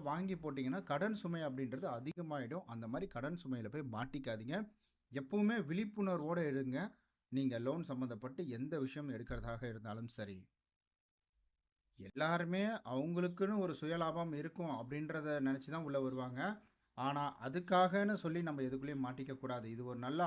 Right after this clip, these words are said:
ஆப்ஷன் அப்படின்றது கூட ரொம்ப சுலபமா நமக்கு எல்லாமே கிடைக்குது அப்படின்றது ஒரு நல்ல விஷயம்தான். ரொம்ப நாளா இந்த பொருளை நான் வாங்கணும், வாங்கணும்னு வந்துட்டு ஏங்கி போய் இருந்தவங்களுக்கு இப்போ ஒரு பொருளை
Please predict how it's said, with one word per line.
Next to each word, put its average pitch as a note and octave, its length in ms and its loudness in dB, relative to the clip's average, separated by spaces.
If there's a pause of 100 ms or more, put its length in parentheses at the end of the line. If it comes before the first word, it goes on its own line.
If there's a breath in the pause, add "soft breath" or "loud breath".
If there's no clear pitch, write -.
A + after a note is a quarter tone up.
ஆப்ஷன் F3 400 0
அப்படின்றது C#3 480 -4
கூட C#3 200 -2 (120)
ரொம்ப C3+ 220 -2
சுலபமா C#3+ 500 -4
நமக்கு C#3 300 -6
எல்லாமே C3 200 -4
கிடைக்குது C#3 420 -4
அப்படின்றது C3 420 0
ஒரு C3+ 120 -2
நல்ல B2+ 200 2
விஷயம்தான். B2+ 500 -4 (420 soft breath)
ரொம்ப A#2+ 220 0
நாளா D3+ 360 4 (440)
இந்த C#3+ 140 0
பொருளை D3 300 0
நான் C#3+ 220 2
வாங்கணும், C#3+ 420 0
வாங்கணும்னு C#3+ 440 -2
வந்துட்டு C#3 260 -2
ஏங்கி D3 200 -4
போய் D3 160 -2
இருந்தவங்களுக்கு C3 560 0
இப்போ B2+ 140 -6
ஒரு B2+ 120 -2
பொருளை C#3 240 -2